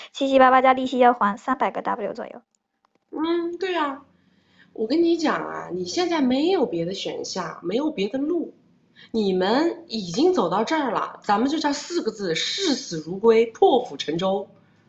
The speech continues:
Speaker 2: 知道吗？你不要觉得你好像有退路，你所谓的什么啊，我这个房子不买，不买干嘛呢？不买是想着啊，我还能带着钱带着娃跑吗？你是想跑吗？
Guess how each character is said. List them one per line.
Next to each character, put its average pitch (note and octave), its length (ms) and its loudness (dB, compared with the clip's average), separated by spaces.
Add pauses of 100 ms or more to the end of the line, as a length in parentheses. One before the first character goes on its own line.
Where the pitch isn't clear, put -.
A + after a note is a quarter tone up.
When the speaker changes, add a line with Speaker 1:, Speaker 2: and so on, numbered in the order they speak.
Speaker 2:
知 C4+ 120 0
道 C4+ 140 8
吗？ A#3 260 4 (440)
你 F4 100 12
不 F#4 140 10
要 B4+ 60 8 (140)
觉 A3+ 360 8
得 B4 160 8
你 E4 80 6
好 G#3+ 160 4
像 A#3 120 4
有 G3+ 60 4
退 A#3+ 240 6
路， F3+ 380 -2 (320)
你 E4+ 100 10
所 C#4+ 240 6
谓 A#4 160 10
的 F#4 80 4
什 F4 100 2
么 D4 100 10
啊， - 760 0 (120)
我 - 120 2
这 A4 60 6
个 C5 80 6
房 A4 160 8
子 A#4+ 60 2
不 C5 220 4
买， C#4+ 160 6
不 - 80 0
买 A4 160 8
干 G#4+ 140 6
嘛 E4+ 140 8
呢？ F4+ 320 0 (180)
不 B4+ 60 2 (120)
买 G#4 80 6
是 A4 140 2
想 C#4 160 6
着 F#4 80 0
啊， G#4 80 2 (140)
我 A4 60 6
还 G#4+ 120 4
能 B4 140 6
带 B4 200 6
着 A4 60 -4
钱 F#4 160 4
带 B4 140 6
着 G4+ 60 4
娃 F4 120 8
跑 A#3 300 6
吗？ C4+ 400 4 (1500)
你 D#4 140 -4
是 A4+ 80 -2
想 A#4+ 180 4
跑 A3 300 4
吗？ C4 320 2